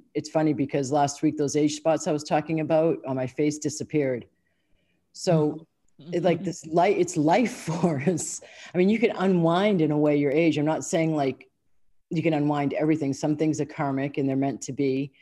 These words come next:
Speaker 1: from my experience, from what I've seen. And I, I've spent years and tens of thousands of dollars learning how to clear karma 'cause it's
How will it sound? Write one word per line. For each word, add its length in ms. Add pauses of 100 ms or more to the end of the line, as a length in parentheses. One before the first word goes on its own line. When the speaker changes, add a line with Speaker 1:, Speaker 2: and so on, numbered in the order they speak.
(480)
Speaker 1:
from 180
my 140
experience, 520
from 120
what 80
I've 120
seen. 300
And 100
I, 220
I've 160
spent 300 (180)
years 640
and 100
tens 300
of 80
thousands 340
of 80
dollars 320
learning 220
how 80
to 80
clear 260
karma 480
'cause 180
it's 220